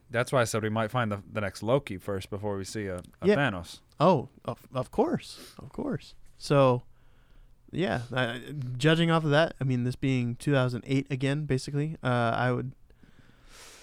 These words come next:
Speaker 1: Shrink the time from, like, eleven years to six or seven, though, I'd say,
Speaker 2: Oh,
Speaker 1: because
Speaker 2: for
Speaker 1: of
Speaker 2: sure.
Speaker 1: how accelerated it is.
Speaker 2: It, it's gonna, it's, it's gonna go pretty quick. But, uh, yeah, I, I hope we get some kind of reference to the Negative Zone,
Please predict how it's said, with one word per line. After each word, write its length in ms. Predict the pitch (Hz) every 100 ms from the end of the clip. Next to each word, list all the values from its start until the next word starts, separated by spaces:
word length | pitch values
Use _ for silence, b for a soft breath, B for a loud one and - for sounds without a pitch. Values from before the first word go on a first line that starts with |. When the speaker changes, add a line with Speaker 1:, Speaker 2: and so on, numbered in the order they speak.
| B -
Speaker 1:
Shrink 360 | - 151 156
the 100 | -
time 480 | 135 131 123 123 139
from, 240 | - 123 110
like, 220 | 107 -
eleven 360 | 104 104 107
years 360 | 117 120 123 120
to 300 | - 113 101
six 440 | - - 110 - 101
or 60 |
seven, 420 | 92 90 90 101
though, 160 | 104 98
I'd 140 | 101
say, 220 | - 110 117
Speaker 2:
Oh, 160 | 156 156
Speaker 1:
because 180 | 123 127
Speaker 2:
for 60 |
Speaker 1:
of 40 | 104
Speaker 2:
sure. 120 | 143
Speaker 1:
how 60 | 113
accelerated 580 | - 98 92 95 95 95
it 60 |
is. 180 | 92 101
Speaker 2:
It, 140 | 139 127
it's 180 | 123
gonna, 180 | - 151
it's, 260 | 127 120 -
it's 160 | 123
gonna 180 | - 170
go 220 | 143 127 -
pretty 180 | 131 117
quick. 420 | - 123 - - - - - - - - - -
But, 300 | 131 127 123
uh, 300 | 117 110 107 b b b - - - 139
yeah, 240 | 120 104
I, 260 | 110 110 127
I 20 |
hope 300 | 131 202 233
we 60 | 220
get 160 | 160
some 160 | - 131
kind 160 | 120 110
of 60 |
reference 380 | 98 - - -
to 80 | -
the 60 |
Negative 360 | 95 92 - -
Zone, 240 | - -